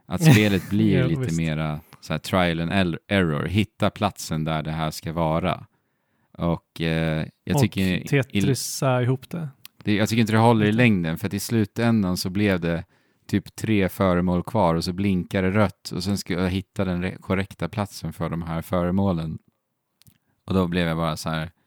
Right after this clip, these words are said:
Speaker 1: jag har absolut inte kul just nu. Eh, mitt syfte, vad är syftet här? Att jag bara
Speaker 2: Ja,
Speaker 1: ska dra
Speaker 2: precis.
Speaker 1: någonting ti-, ting till, till sin plats och jag vet inte var den platsen ens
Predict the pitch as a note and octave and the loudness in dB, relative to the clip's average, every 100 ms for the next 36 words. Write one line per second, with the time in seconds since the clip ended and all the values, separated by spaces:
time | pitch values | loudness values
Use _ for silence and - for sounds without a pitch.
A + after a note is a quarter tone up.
0 | _ _ _ _ F#2 F#2+ F#2 - - - | _ _ _ _ 0 4 2 0 -6 -2
1 | G#2+ F#2+ - G2+ E2+ F#2+ - F#2 D#2+ D#2+ | 0 -2 0 -2 -2 -4 0 0 0 -4
2 | - E2 D#2+ - - - E2 D#2+ D#2 E2+ | -6 -8 -8 -10 -14 -10 -8 -6 -6 -6
3 | F#2 - F#2+ - G#2 F2 D#2+ _ _ - | -4 -2 -4 -4 -2 -2 -4 _ _ 4
4 | A2 G2+ A#2 - - G#2 F#2 F#2+ D2+ - | 6 8 4 2 -2 -2 -2 -4 -6 -16
5 | _ _ _ _ - - F#2+ F#2 C3+ C3 | _ _ _ _ -6 -2 2 4 4 4
6 | G#2+ G2 F2+ D#2 D2+ F2 D#2 - - - | 4 4 4 2 -2 -6 -8 -12 -10 -4
7 | F2 D#2+ F2+ E2+ - _ - E2 D#2 E2+ | -2 -2 -4 -6 -10 _ -6 -4 -4 -8
8 | E2 F2+ D#2 - - F2+ E2+ E2+ E2+ D#2+ | -4 -4 -4 -6 0 0 2 -2 -6 -4
9 | E2+ D#2+ D#2+ - - - D#2 | -2 -2 -4 -6 -6 -6 -6